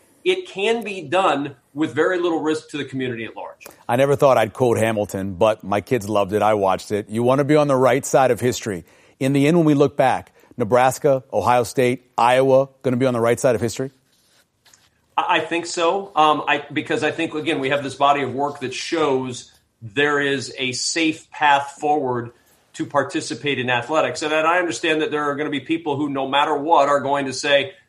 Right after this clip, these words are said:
Speaker 1: "During this, we should not have done any of this. Look at the case numbers we have right now." And I understand that perspective. I really do.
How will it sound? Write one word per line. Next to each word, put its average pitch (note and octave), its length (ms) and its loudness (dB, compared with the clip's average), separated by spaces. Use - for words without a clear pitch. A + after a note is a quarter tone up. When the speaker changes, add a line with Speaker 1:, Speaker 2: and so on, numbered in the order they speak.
Speaker 1:
"During E3+ 400 2
this, E3 260 -2
we C#3 140 -4
should E3 300 -4
not D3+ 240 2
have C3 120 -8
done D3 200 -2
any D3+ 180 0
of D3 80 0
this. - 340 -4
Look F3+ 220 -2
at E3+ 100 -6
the E3 80 -6
case D#3 380 -6
numbers D3+ 340 -4
we C#3+ 160 -6
have C#3+ 220 2
right C#3 240 0
now." C#3 240 2
And C#3+ 80 0
I D3+ 140 2
understand F3 500 -4
that F3+ 140 -2
perspective. F#3 600 -4
I A#2+ 60 -2
really D#3 300 -2
do. D#3 320 0